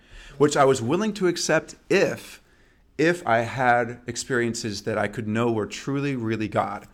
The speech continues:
but I had none of those. And that was finally when I realized, like, well, I need to be honest about my experience. Um,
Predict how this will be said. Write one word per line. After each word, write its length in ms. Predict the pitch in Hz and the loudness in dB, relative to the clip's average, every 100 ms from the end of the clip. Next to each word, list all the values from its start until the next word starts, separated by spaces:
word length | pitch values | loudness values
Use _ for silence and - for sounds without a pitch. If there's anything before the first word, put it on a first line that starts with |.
| _ _ | _ _
but 100 | 113 | -2
I 80 | 107 | 0
had 180 | 110 101 | 0 0
none 200 | 101 104 | 0 -2
of 120 | 98 | -2
those. 220 | 87 87 | -6 -6
And 100 | 104 | -4
that 140 | 107 - | -2 -2
was 180 | 113 - | -4 -4
finally 340 | 110 107 107 | -4 -4 -4
when 140 | 101 | -6
I 40 | 95 | -4
realized, 360 | 95 92 90 | -4 -4 -6
like, 140 | 95 92 | -8 -2
well, 360 | 110 117 113 - _ _ _ _ | -2 -2 -6 -16 _ _ _ _
I 120 | 101 | -4
need 160 | 113 147 | -2 -2
to 60 | 139 | -2
be 120 | 117 | 0
honest 380 | 117 143 143 113 | 0 0 -2 -4
about 220 | 110 107 | -4 -2
my 120 | 107 | -2
experience. 840 | 104 - - 139 123 95 98 - - _ _ _ _ _ _ _ _ 104 | -4 -6 -4 -2 -2 -4 -8 -14 -16 _ _ _ _ _ _ _ _ -8
Um, 480 | 98 95 92 90 | -6 -6 -8 -10